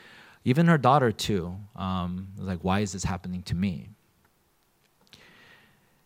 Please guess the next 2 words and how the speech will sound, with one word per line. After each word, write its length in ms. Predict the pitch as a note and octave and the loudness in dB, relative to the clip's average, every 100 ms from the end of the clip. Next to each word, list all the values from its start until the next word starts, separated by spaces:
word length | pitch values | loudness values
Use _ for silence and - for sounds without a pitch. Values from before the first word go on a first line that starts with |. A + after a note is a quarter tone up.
| _ _ _ _ - | _ _ _ _ 0
And 320 | A#2+ B2 - - _ _ _ _ - F3+ F#3+ - _ _ - | 2 2 -2 -8 _ _ _ _ -20 -18 -18 -20 _ _ 0
through 460 | C#3+ D#3+ D#3+ D3+ | 6 6 6 4